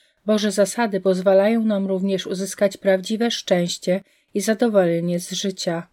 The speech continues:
Chronią nas od krzywdy, jaką moglibyśmy wyrządzić naszymi czynami innym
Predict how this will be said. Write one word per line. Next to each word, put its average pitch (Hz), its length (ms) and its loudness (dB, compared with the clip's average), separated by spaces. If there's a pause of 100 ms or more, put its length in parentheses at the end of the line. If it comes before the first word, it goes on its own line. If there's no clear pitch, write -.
(500)
Chronią 208 500 2
nas 190 300 -4
od 202 180 -6
krzywdy, 180 640 -2 (300)
jaką 190 220 0
moglibyśmy 208 640 0
wyrządzić 196 580 -2
naszymi 196 640 -2
czynami 196 580 -2
innym 175 540 0